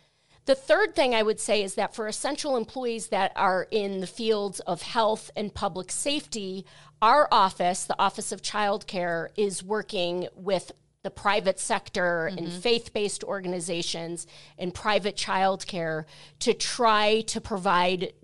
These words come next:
Speaker 1: direct resources for their essential employees. And we are in the process of bringing on programs that can serve those employees, um, and their children
Speaker 2: Mm-hmm.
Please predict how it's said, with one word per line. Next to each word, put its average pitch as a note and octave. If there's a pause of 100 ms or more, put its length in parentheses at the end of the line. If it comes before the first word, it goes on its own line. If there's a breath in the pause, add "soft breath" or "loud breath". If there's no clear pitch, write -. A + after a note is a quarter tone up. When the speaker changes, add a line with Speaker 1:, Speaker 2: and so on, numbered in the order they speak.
(100)
Speaker 1:
direct F#3
resources E3+
for F#3+
their E3+
essential E3
employees. D#3 (460 loud breath)
And F#3 (160)
we G#3+
are F#3
in G3+
the F3+
process G3+
of D#3
bringing G3+
on F#3
programs F#3+
that E3+
can F3+
serve G3+
those G3+
employees, G3+ (440 loud breath)
um, F#3 (540)
and G#3+
their G3+
children A3+
Speaker 2:
Mm-hmm. F3+